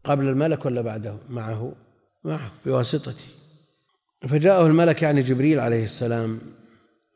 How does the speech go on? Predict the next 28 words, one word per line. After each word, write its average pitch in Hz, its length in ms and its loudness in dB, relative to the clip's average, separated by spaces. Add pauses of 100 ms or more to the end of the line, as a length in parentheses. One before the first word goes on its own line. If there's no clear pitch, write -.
روى 123 180 0
ابن 117 200 0
سعد 120 320 -6
بإسناده 107 960 -6
أن 110 260 -2
نزول 113 300 -4
الملك 104 460 -6
عليه 110 340 -4
بغار 104 400 -8
حراء 104 420 -8 (580)
في - 120 -10
يوم 113 240 0
الاثنين 120 840 -4
لسبع 113 360 -6
عشرة 117 520 -6
ليلة 110 300 -2
خلت 110 500 -4
من 104 100 -4
رمضان، 107 680 -4 (1000)
ولرسول 120 580 0
الله 113 280 0
صلى 98 180 -8
الله 107 220 -6
عليه 104 200 -8
وسلم 113 540 -6 (560)
يومئذ 113 520 -4
أربعون 110 500 -8
سنة، 107 260 -14